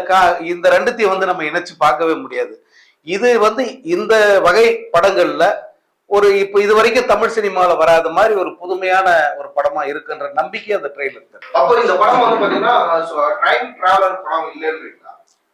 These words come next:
Speaker 1: டைம் டிராவல்னு சொல்ல முடியாது இந்த படத்தை. அவரு டைம் டிராவல் க-, கண்டென்ட்டே அவர் எடுக்கல இதுல.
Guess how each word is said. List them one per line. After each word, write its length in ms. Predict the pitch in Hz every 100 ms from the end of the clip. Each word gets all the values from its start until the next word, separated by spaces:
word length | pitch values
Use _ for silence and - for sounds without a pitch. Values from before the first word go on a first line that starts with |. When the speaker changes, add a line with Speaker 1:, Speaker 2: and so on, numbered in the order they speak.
| _ -
Speaker 1:
டைம் 380 | 226 330 320
டிராவல்னு 380 | - 254 226 247
சொல்ல 260 | 233 220 202
முடியாது 300 | 180 170 160
இந்த 120 | 156
படத்தை. 360 | 156 156 156 127
அவரு 340 | 135 160 165
டைம் 240 | 156 196
டிராவல் 520 | 254 240 220 214 190 -
க-, 260 | 175 165 165
கண்டென்ட்டே 380 | 160 170 160
அவர் 160 | 175 143
எடுக்கல 360 | 135 156 139 120
இதுல. 180 | 107